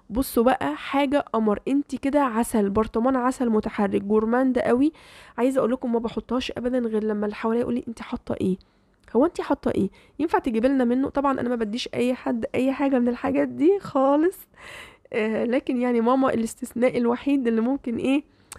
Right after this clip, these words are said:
اجيب لها بقى واحدة ولا اديها واحدة وخلاص، يعني برطمان. لكن دول من ال-، المخزون الارثي بتاعي، مستحيل ان انا اديه لحد. فاللي بالعسل دي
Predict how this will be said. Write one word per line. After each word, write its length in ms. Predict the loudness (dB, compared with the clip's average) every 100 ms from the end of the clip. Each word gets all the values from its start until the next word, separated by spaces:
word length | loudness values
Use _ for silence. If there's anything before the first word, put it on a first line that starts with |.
| -20 -20 -20 -4
اجيب 260 | 0 2 4
لها 200 | 4 4
بقى 260 | 4 4 4
واحدة 300 | 4 2 2
ولا 160 | 2
اديها 300 | 0 0 2
واحدة 300 | 2 2 2
وخلاص، 540 | 2 2 4 4 2 -2
يعني 220 | -2 -2
برطمان. 480 | -2 -4 -6 -6 -6 _ _ _ _ _ _ _ _ _ 0
لكن 400 | 2 2 0 -4 _
دول 260 | 0 2 4
من 220 | 2 2
ال-، 380 | 2 0 -2 -6 -12 -20 -20 -2
المخزون 640 | 0 0 0 -2 0 0
الارثي 600 | 0 -2 2 2 2 -6
بتاعي، 420 | -6 2 2 2 -2 -10 -14 -8
مستحيل 520 | -8 -6 -4 -2 -2
ان 140 | 0
انا 80 | 0
اديه 200 | 0 -2
لحد. 280 | -4 -8 -18 -20 -20 -20 -20
فاللي 520 | 2 4 4 4 2
بالعسل 540 | 4 4 2 2 0 2
دي 260 | 2 2